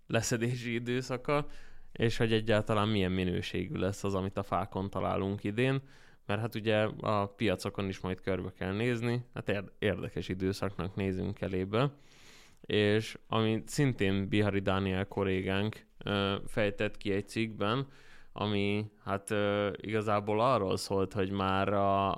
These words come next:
a meleg miatt téves információk is elkezdtek terjedni. Ugye itt a tiszavirágok rajzásáról volt szó, amiről megjelentek képek a közösségi médiában, de azért ez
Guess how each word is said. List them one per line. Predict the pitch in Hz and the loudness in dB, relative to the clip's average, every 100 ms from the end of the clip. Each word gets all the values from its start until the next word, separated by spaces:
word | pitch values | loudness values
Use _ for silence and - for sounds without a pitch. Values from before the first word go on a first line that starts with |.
| - | -4
a | 95 98 98 | 0 0 2
meleg | 110 110 98 | 2 2 2
miatt | 107 101 95 98 - - - - | 2 2 2 2 -4 -20 -20 -2
téves | 107 104 90 | 2 2 2
információk | 98 90 - 98 92 92 - 95 95 | 0 0 0 2 2 0 2 0 0
is | 104 | -4
elkezdtek | 95 95 95 - 92 - | -2 -2 -4 -6 -6 0
terjedni. | 98 101 107 110 123 135 - - - - | 0 2 2 2 0 0 -8 -20 -20 -4
Ugye | 101 98 | 2 2
itt | 98 | 2
a | 101 | 0
tiszavirágok | 127 110 95 98 92 95 95 | 0 0 0 2 2 2 0
rajzásáról | 101 95 92 95 98 - 92 95 98 | 2 2 2 2 2 2 2 4 4
volt | 95 95 95 98 | 4 4 4 2
szó, | - 117 127 139 - - - | 0 2 2 0 -6 -20 -6
amiről | - 104 104 104 104 | 0 4 4 6 4
megjelentek | 104 113 110 98 95 98 - | 4 2 4 4 2 -2 -2
képek | 107 92 92 | -2 0 -2
a | 95 | -2
közösségi | 110 110 107 - 110 107 | 2 4 2 2 0 2
médiában, | 107 101 98 104 92 90 101 | 2 2 2 4 4 4 2
de | 95 | 2
azért | 92 92 95 92 | 2 0 0 2
ez | 98 101 104 | 2 2 -4